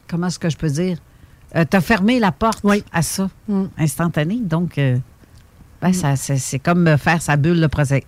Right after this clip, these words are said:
Speaker 1: sa bulle de
Speaker 2: Oui,
Speaker 1: protection, en
Speaker 2: protection.
Speaker 1: quelque sorte.
Speaker 2: Oui.
Speaker 1: C'est comme, il n'y a rien qui rentre ici. Non,
Speaker 2: Non.
Speaker 1: dégage.
Speaker 2: Mm.
Speaker 1: Tu y crois,
Speaker 2: Ouais.
Speaker 1: mais tu sais que t'as pas vécu ça, ce,
Speaker 2: Non,
Speaker 1: ce
Speaker 2: parce
Speaker 1: petit
Speaker 2: que le, le son était,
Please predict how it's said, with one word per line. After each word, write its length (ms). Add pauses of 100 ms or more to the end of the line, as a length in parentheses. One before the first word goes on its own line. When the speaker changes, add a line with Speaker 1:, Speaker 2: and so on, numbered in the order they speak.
(100)
Speaker 1:
sa 180
bulle 140
de 60
Speaker 2:
Oui, 100
Speaker 1:
protection, 360
en 40
Speaker 2:
protection. 260
Speaker 1:
quelque 100
sorte. 200 (120)
Speaker 2:
Oui. 160 (140)
Speaker 1:
C'est 100
comme, 180
il 40
n'y 40
a 60
rien 220
qui 120
rentre 200
ici. 120 (160)
Non, 160 (320)
Speaker 2:
Non. 80
Speaker 1:
dégage. 460
Speaker 2:
Mm. 180 (360)
Speaker 1:
Tu 160
y 60
crois, 420 (360)
Speaker 2:
Ouais. 180
Speaker 1:
mais 300 (200)
tu 340
sais 300
que 340 (300)
t'as 80
pas 160
vécu 340
ça, 200
ce, 200
Speaker 2:
Non, 160
Speaker 1:
ce 80
Speaker 2:
parce 240
Speaker 1:
petit 80
Speaker 2:
que 60
le, 160
le 140
son 140
était, 220